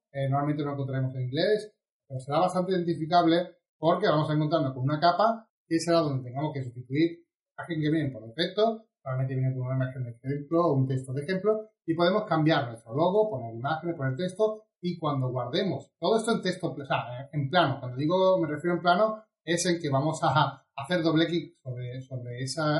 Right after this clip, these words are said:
objeto inteligente. Normalmente es una capa de objeto inteligente que al hacer doble clic sobre ella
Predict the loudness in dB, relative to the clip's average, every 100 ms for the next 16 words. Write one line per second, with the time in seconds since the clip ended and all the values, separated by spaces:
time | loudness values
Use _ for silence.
0 | 0 -4 -4 -4 -2 -2 -2 -2 -2 0
1 | -2 -4 -10 _ _ -4 0 0 -2 -4
2 | 0 0 0 -6 -8 -6 -4 -4 -2 -2
3 | -2 -4 -8 -6 -6 -4 -4 -2 -4 -4
4 | -8 -10 -8 -2 0 0 -2